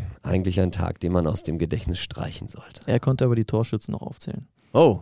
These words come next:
Speaker 1: na
Speaker 2: Alle
Speaker 1: gut,
Speaker 2: drei.
Speaker 1: aber
Speaker 2: War auch
Speaker 1: ja.
Speaker 2: nicht so schwer.
Speaker 1: Erstes Spiel, come on. Also da sollte er sich auch noch dran erinnern. Gut, aber ne, jetzt stehen ja komplett andere Spieler oder <laughs> größtenteils, äh, andere Spieler, äh, auf dem Platz morgen. Die eine Mannschaft,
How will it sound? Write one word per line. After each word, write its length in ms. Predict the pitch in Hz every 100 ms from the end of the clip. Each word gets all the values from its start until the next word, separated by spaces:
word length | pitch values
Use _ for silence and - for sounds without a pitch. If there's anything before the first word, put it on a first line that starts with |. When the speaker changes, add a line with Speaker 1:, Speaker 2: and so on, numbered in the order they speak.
| -
Speaker 1:
na 80 | -
Speaker 2:
Alle 140 | 110 120
Speaker 1:
gut, 80 | 104
Speaker 2:
drei. 80 |
Speaker 1:
aber 200 | 104 -
Speaker 2:
War 80 | 117
auch 40 | 117
Speaker 1:
ja. 60 |
Speaker 2:
nicht 80 | 107
so 100 | -
schwer. 220 | 101 76
Speaker 1:
Erstes 340 | - 80 - 76
Spiel, 420 | - - 80 98 -
come 140 | -
on. 100 | - - - -
Also 260 | 71 69
da 160 | 62 78
sollte 240 | 85 82
er 40 | 80
sich 140 | 78
auch 60 | 65
noch 120 | 92
dran 180 | - 64
erinnern. 260 | 57 87 - _ - - - - - _ _ _ _
Gut, 160 | 120 123
aber 180 | 107 104
ne, 200 | 135 151
jetzt 360 | - 113 - - _ -
stehen 300 | - 131 135
ja 80 | 123
komplett 500 | 117 107 123 127 -
andere 360 | 120 127 120
Spieler 420 | 113 - 113 110
oder 240 | 92 90 90 -
<laughs> 120 | 98
größtenteils, 1040 | 87 95 107 - 98 87 110 110 110 - -
äh, 160 | 92 -
andere 380 | 95 101 95
Spieler, 680 | 95 - 90 90 85 - 87
äh, 0 |
auf 160 | - 87
dem 100 | 87
Platz 300 | 95 92 -
morgen. 240 | 95 95
Die 180 | 98 -
eine 240 | - 123 147
Mannschaft, 480 | 135 131 139 139